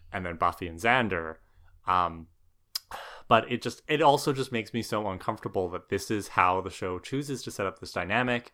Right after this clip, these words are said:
And I know it's 'cause it's the late nineties and stuff, but I'm just so happy that T V these days is gradually starting to move beyond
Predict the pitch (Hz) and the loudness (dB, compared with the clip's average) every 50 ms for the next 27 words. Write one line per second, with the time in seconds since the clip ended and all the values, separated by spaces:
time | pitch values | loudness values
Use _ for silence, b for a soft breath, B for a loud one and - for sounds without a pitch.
0 | - - 127 135 131 135 139 139 135 135 127 123 - - - - 113 113 113 110 | -14 -10 -8 -8 -6 -4 -2 -2 -2 -2 -2 -4 -8 -10 -10 -8 -8 -8 -8 -10
1 | - - 117 110 104 107 110 107 98 95 95 98 92 98 95 90 95 90 - - | -10 -6 -6 -4 -4 -4 -4 -4 -4 -4 -2 -4 -4 -4 -4 -6 -8 -10 -10 -6
2 | - 92 90 85 - b b b b b b b b b b b b _ - 107 | -4 -4 -4 -4 -8 b b b b b b b b b b b b _ 2 4
3 | 98 92 95 - - B B B B B B - 120 120 120 135 131 - - 147 | 4 4 4 2 -2 B B B B B B 2 4 4 4 2 2 2 4 4
4 | 139 135 123 120 117 117 - - 117 117 110 107 98 92 92 92 - - _ _ | 4 6 10 10 10 10 8 4 -2 0 2 2 4 4 4 2 0 -6 _ _
5 | _ _ _ _ _ _ _ _ - - - - 139 135 135 123 123 123 120 113 | _ _ _ _ _ _ _ _ -18 -10 -6 -4 -2 -2 -2 0 2 2 2 2
6 | 113 107 98 101 117 139 156 135 113 110 98 92 87 85 85 85 85 - - b | 2 0 0 0 0 0 0 0 0 2 2 2 2 0 -2 -6 -8 -12 -16 b
7 | b b b b b b b b b b - 123 107 92 - - - 123 123 117 | b b b b b b b b b b -8 -8 -8 -8 -8 -4 4 8 10 10
8 | 127 135 135 127 131 127 120 120 117 113 - - 110 107 101 101 101 - 107 101 | 10 10 8 4 2 2 4 4 4 4 4 2 2 2 2 0 -2 -4 -6 -4
9 | 95 98 101 101 92 - - 95 92 95 101 101 101 101 101 101 104 101 | -2 -2 -2 -2 -4 -4 -4 0 2 4 4 4 4 2 2 -2 -6 -8